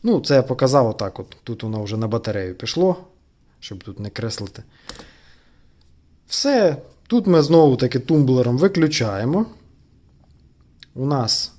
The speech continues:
плюс через оце реле. Ось він. У нас з катушки пропадає плюс.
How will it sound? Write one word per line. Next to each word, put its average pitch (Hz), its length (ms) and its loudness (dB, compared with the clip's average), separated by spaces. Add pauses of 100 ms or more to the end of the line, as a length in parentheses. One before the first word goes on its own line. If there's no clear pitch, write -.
(360)
плюс - 480 -2 (1040)
через 123 320 -2
оце 123 280 0
реле. 120 440 0 (2000)
Ось 107 240 -10
він. 104 160 -8 (1800)
У 127 40 -6
нас 117 300 -8 (120)
з - 80 -4
катушки 147 500 -2
пропадає 131 640 0
плюс. 127 520 -4